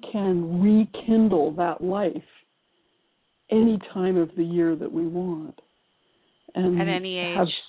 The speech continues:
Speaker 1: such, yes, and have such capacity to heal.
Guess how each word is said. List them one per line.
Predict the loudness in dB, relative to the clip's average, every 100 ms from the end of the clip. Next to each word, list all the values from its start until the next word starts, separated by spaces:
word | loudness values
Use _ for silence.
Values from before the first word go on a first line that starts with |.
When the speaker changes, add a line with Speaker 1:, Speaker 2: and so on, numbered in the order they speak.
| 0
Speaker 1:
such, | 2 2 -4 -8
yes, | 0 2 2 -2
and | -4 -2
have | -2 -4 -2
such | 2 2 0 -16 _ -20 -20 _ -6
capacity | -4 -2 -2 -2 0 2 2 0 -2
to | -4 -2
heal. | -2 0 0 0 -4